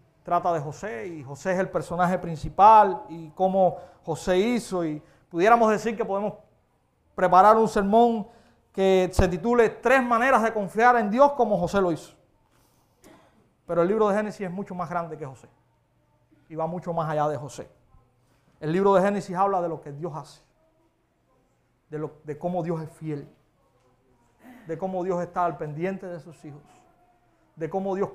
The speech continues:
cumple sus promesas. ¿Qué promesa?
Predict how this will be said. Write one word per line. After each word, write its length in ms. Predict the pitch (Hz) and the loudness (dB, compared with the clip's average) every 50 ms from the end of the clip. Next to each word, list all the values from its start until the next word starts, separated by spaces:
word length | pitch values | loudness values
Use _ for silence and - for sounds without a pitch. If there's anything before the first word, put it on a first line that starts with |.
| - - | -14 -10
cumple 360 | 220 269 294 277 208 214 180 | -8 -8 -8 -8 -8 -10 -10
sus 160 | - - - | -10 -12 -18
promesas. 440 | - - 143 131 131 131 _ - _ _ _ _ _ _ _ _ _ _ _ _ _ _ 762 _ 807 784 807 807 _ _ _ _ _ _ _ _ _ _ _ _ _ _ _ _ _ | -16 -16 -16 -16 -18 -20 _ -20 _ _ _ _ _ _ _ _ _ _ _ _ _ _ _ _ _ _ _ _ _ _ _ _ _ _ _ _ _ _ _ _ _ _ _ _ _
¿Qué 80 | - | -10
promesa? 460 | 180 196 208 202 226 240 233 - 131 | -4 -2 0 2 2 0 0 -4 -14